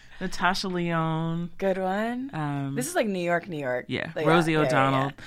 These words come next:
Speaker 1: Like, Rosie got up and looked at me. She was like, "I don't give a fuck about these people. Who the fuck are you? <laughs> Who are you here with?"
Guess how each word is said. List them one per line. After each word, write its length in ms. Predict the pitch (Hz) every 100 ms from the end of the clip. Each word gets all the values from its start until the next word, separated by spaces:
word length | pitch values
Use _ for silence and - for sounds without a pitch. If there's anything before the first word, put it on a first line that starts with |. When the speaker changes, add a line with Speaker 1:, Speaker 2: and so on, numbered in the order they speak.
| -
Speaker 1:
Like, 140 | - 160
Rosie 360 | 160 185 190 185
got 180 | 151 147
up 140 | 147
and 100 | 139
looked 140 | 139
at 60 | 139
me. 80 | 135
She 100 | 143
was 160 | 147 139
like, 220 | 127 -
"I 100 | -
don't 140 | 196 202
give 120 | 180
a 60 | 170
fuck 260 | - 135
about 280 | 127 120 120
these 200 | 120 120
people. 300 | - 123 117
Who 140 | 175 240
the 80 |
fuck 280 | 254 - 151
are 80 | 151
you? 360 | 135 123 98 127 -
<laughs> 460 | - 180 - -
Who 80 | 302
are 80 | 294
you 140 | 262
here 200 | 202 180
with?" 260 | 143 120